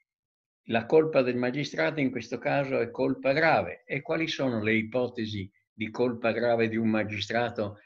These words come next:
nell'esercizio delle sue funzioni. Negligenza inescusabile, grave violazione di legge determinata da negligenza, che è il contrario della diligenza, che non consente scusa.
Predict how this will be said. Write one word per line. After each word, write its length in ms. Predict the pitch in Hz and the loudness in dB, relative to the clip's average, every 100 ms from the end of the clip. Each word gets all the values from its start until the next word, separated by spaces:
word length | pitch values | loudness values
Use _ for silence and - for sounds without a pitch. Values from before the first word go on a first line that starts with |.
| - | -4
nell'esercizio 1080 | 123 135 151 139 120 127 - - 135 - 117 | 4 6 6 4 4 2 0 -2 -2 0 0
delle 180 | 117 110 | 0 -2
sue 220 | 120 120 | -4 -4
funzioni. 600 | 113 113 127 110 92 80 _ _ _ _ - _ _ _ | -2 -2 2 2 0 -8 _ _ _ _ -20 _ _ _
Negligenza 1400 | 139 139 151 180 160 160 147 165 170 151 - 160 160 - _ | 0 4 6 6 4 4 6 6 4 2 -2 -2 -2 -6 _
inescusabile, 1120 | 156 147 147 139 - - 117 90 92 98 107 | -2 2 2 0 -6 -8 -4 -4 -6 -8 -6
grave 800 | 104 147 160 131 107 101 - _ - | 0 2 4 4 2 0 -8 _ -2
violazione 800 | 113 113 113 - 151 147 127 104 | 2 4 2 0 0 2 2 2
di 120 | 113 | 2
legge 600 | 151 151 123 135 127 - _ - | 2 0 -2 -2 -4 -10 _ -10
determinata 920 | 110 110 131 120 127 135 151 147 123 | -6 0 0 0 2 2 2 0 -2
da 180 | 113 113 | 2 2
negligenza, 1300 | 107 110 151 139 135 131 113 107 104 101 120 117 - _ | 4 4 4 4 2 2 4 2 2 -2 -4 -4 -10 _
che 120 | - | -12
è 40 | 101 | -12
il 120 | - | -10
contrario 760 | - 98 98 127 117 110 104 | -6 -4 -2 2 4 4 2
della 280 | 98 101 98 | 2 2 0
diligenza, 880 | 95 131 120 113 110 101 98 120 117 - _ _ _ | 2 2 2 0 -2 -2 -4 -6 -6 -8 _ _ _
che 200 | - 123 | -2 2
non 480 | 117 143 175 175 175 | 4 4 4 2 -2
consente 720 | - 135 131 131 127 131 127 | -2 0 0 0 0 0 -2
scusa. 580 | 117 - 98 87 - - | -4 -6 -8 -12 -16 -20